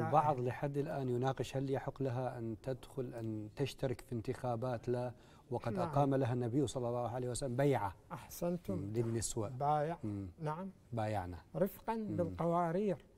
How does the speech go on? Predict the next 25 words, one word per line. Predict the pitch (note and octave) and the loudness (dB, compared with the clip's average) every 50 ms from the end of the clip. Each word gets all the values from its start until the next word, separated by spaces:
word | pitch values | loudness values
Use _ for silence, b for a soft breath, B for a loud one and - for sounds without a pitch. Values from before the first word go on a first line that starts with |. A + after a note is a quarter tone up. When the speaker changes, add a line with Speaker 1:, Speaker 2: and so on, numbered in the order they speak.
| - | -6
Speaker 1:
مم. | A#2+ A2 G2+ G#2 G#2 G2 F#2 F#2 | -6 -4 -4 -6 -8 -8 -10 -10
Speaker 2:
آه، | E3 D#3 D3+ D3+ E2 - D#3+ E3 - | -8 -8 -8 -8 -6 -6 -6 -6 0
وهب | D#3+ D#3+ E3 D#3+ D#3+ G#3 B3+ A#3+ A3 | 2 2 4 4 4 4 4 4 4
لها | G#3+ G3+ G#3+ A#3 A#3+ G3 G3 G#3+ F3 B B B B B - | 4 4 4 4 4 4 2 2 0 B B B B B -2
للرجال | F#3 F3+ G3 F#3+ E3+ F#3 F#3+ E3+ D3 F#3 G3+ A#3+ B3+ B3+ B3 A3+ | 2 4 4 6 6 6 4 4 4 4 2 2 0 0 0 0
نصيب | G#3 F#3+ E3 - - A#3 B3 A3+ G3 G#3 | 0 -2 -2 -2 -2 -2 -2 -2 -2 -2
مما، | G3 F#3+ F3+ F3+ F#3 F3+ F3+ F3 F3 F3 F3 F3 F3 - - | -2 -2 -2 0 0 0 0 -2 -2 0 0 -2 -2 -4 -6
آه، | D#3+ D#3+ D#3 D#3 D3 C#3+ D3 D3 D3 E3 E3+ E3 D#3 E3 - - - - - - - - - - - F#3 F3 | -6 -6 -4 -4 -4 -4 -6 -8 -10 -10 -12 -12 -12 -12 -12 -12 -14 -14 -16 -18 -18 -20 -20 -16 -14 -12 -6
ك-، | - G#3+ | -2 -2
آه، | G3+ F3 F3 F#3 F#3 E3+ E3+ F3+ | 0 0 0 0 -2 -2 -4 -4
ترك | E3 - - G#3 A3 G#3 - - G3+ | -4 -2 0 2 4 4 4 4 2
الولدان، | F#3+ F3+ F3 F3 E3+ D3+ C#3+ D3+ F#3 F3+ F3+ F3+ F3 E3 | 2 4 4 4 2 2 2 0 2 2 4 2 2 0
Speaker 1:
نعم. | E3 F3 F#3 | 2 4 4
Speaker 2:
وللنساء | G3+ G3 A3 A3 A3 G#3+ G#3+ G3 - - A#3 B3+ C#4 C4+ C4+ D4 C#4 | 4 6 6 4 4 4 2 0 0 0 0 0 0 0 0 0 2
نصيب. | B3+ A#3 F#3 - - D#3+ C3+ | 2 0 0 0 2 2 2
Speaker 1:
نصيب. | A#2+ A2+ - - G#2 G2 F#2+ | 2 0 -2 -6 -8 -8 -6
سورة | - - G#3+ A3+ A3 | -4 -2 0 0 0
كاملة، | - - - G3 G3+ F3+ A#2+ G2+ | 0 0 0 0 2 0 -2 -2
سورة | - - D#3 D#3+ D#3 - - | -2 0 2 2 2 2 0
النساء. | C3 A#2 A#2 A#2 G2+ - - C3 B2+ A2 G#2 B B B B B | 0 0 0 0 -2 -2 -2 0 0 -2 -2 B B B B B
Speaker 2:
نعم. | B A#2 B B B - | B -16 B B B 2
Speaker 1:
يقوم | C3+ C3 A#2+ - D#3+ F3+ F3+ | 2 2 2 2 2 2 2
Speaker 2:
آه. | E3 | 2
Speaker 1:
لابنته | C#3 B2+ A2+ E3 A#2+ C#3 - - B2 G#2 A2 | 2 2 2 2 2 0 0 -2 -2 -2 -2
فاطمة | G2 - - A#2 A#2 A2+ - - G2 F2+ F2 F2+ F2 | -2 -4 -4 -4 -4 -4 -6 -8 -10 -8 -8 -10 -12